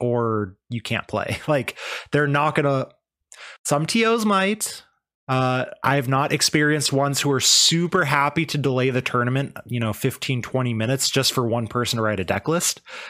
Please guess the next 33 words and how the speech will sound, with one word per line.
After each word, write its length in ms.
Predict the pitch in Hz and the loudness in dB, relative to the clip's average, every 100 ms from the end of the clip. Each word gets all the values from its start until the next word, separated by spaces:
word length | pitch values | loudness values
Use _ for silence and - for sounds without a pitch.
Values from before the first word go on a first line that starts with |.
| - | -8
So 400 | - 127 120 - _ - | 0 0 0 -4 _ -4
if 80 | 127 | 0
you're 80 | 143 | 2
someone 180 | 190 | 2
who 40 | 190 | 2
shows 200 | 196 160 | 2 2
up 120 | 156 | 0
late 320 | 185 220 - - | 0 0 -2 -2
or 400 | 151 147 147 143 | 0 2 2 2
you 160 | 135 147 | 2 2
wanna 180 | 151 156 | 2 2
show 180 | - 143 | 2 2
up 100 | 147 | 2
like, 100 | 143 | 2
"Oh, 100 | 180 | 2
the 60 | 156 | 2
tournament 240 | 160 151 | 0 2
starts 200 | 165 156 | 0 2
at 40 | 147 | 2
eleven," 440 | 143 165 214 214 - - - _ _ _ _ _ - | 2 2 0 -2 -10 -20 -20 _ _ _ _ _ -2
show 320 | - 135 131 | 0 2 2
up 100 | 190 | 2
a 40 | |
little 260 | 185 202 240 | 2 2 4
early. 380 | 214 202 202 208 | 4 4 4 2
Always, 540 | - 143 175 185 170 | 0 2 2 4 2
always, 300 | 135 127 120 117 | 2 2 0 -4
always, 640 | - 170 180 135 107 113 - 123 | 0 2 4 2 2 0 -2 -2
especially 400 | 113 135 135 143 | -2 0 0 0
if 60 | |
you're 80 | 139 | 0
not 160 | 139 - | 0 0
pre-registered. 800 | 156 139 101 95 - 101 131 | 0 0 0 -2 -2 -2 -4